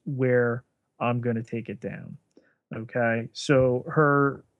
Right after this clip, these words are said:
uh, voiceover here of reading it,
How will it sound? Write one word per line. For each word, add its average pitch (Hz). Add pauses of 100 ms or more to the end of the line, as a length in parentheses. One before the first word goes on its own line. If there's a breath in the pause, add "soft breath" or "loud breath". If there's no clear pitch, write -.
(280)
uh, 120
voiceover 139
here 120
of 120
reading 127
it, 98